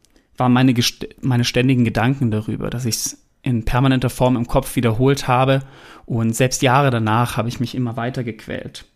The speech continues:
Und es geht nicht in diesem Podcast jetzt darum, die Taten des Täters gut zu sprechen, in keinster Weise. Ich möchte keinen Täter hier in irgendeiner Form in Schutz nehmen vor solchen Taten.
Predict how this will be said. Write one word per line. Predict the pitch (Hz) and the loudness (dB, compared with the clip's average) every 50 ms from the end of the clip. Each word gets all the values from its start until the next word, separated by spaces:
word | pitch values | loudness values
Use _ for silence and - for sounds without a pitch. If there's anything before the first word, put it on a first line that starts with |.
| _ _ _ _ _ _ - - _ _ - | _ _ _ _ _ _ -20 -20 _ _ -8
Und | 120 117 113 117 117 120 120 - - - - _ _ - | -4 -2 0 0 0 0 -2 -6 -10 -18 -18 _ _ -4
es | 123 - - | -4 -4 0
geht | - 143 139 143 | 0 0 2 2
nicht | 139 - - | 0 0 0
in | 127 | 0
diesem | 117 127 120 120 117 110 | 2 2 4 4 2 2
Podcast | - 131 - - - 120 110 - - | 2 0 -2 0 0 -2 0 0 -2
jetzt | 117 - - 117 | -4 -2 -2 -2
darum, | 110 104 117 117 120 | 0 2 2 2 2
die | 110 107 110 | 0 0 -2
Taten | - 120 120 123 - - 120 | 0 0 0 0 0 -2 -6
des | 123 - - | -6 -6 -4
Täters | - 117 - - 113 - | -4 -4 -2 -2 -4 -4
gut | - 131 127 - | -2 -2 -2 -2
zu | - 127 | -2 -4
sprechen, | - - - - 113 117 - 123 110 113 | -4 -4 -4 -4 -4 -2 0 0 0 0
in | 113 113 - | -2 -4 -6
keinster | - - 123 113 - - 123 104 | -4 -2 -2 -2 0 -2 -2 -2
Weise. | 104 104 113 120 110 107 113 - - _ _ - - - - _ - | 0 0 0 0 -2 -2 -6 -8 -12 _ _ -20 -20 -20 -20 _ -14
Ich | - - | -4 -2
möchte | 120 113 - - 123 | -2 -2 0 -4 -6
keinen | - - - 120 123 123 120 | -6 -2 -2 0 0 0 -2
Täter | - 127 120 120 - 123 | 0 -2 -2 0 0 -2
hier | 113 107 - 127 120 120 123 120 | -2 -2 0 0 0 2 2 2
in | 117 - | 0 2
irgendeiner | 131 123 120 117 117 117 | 2 2 2 2 2 0
Form | 117 - 123 120 117 117 | -2 0 0 0 0 0
in | 123 - | -2 -2
Schutz | - - 143 135 - - - | 0 0 0 0 -2 -4 -2
nehmen | 123 120 120 123 123 | 0 2 2 2 0
vor | 123 - 123 113 | 0 -2 -2 -2
solchen | 117 117 113 - 127 - | 0 -2 -2 -2 -2 0
Taten. | - 120 117 120 - - 120 123 131 | 2 0 0 0 2 2 0 0 0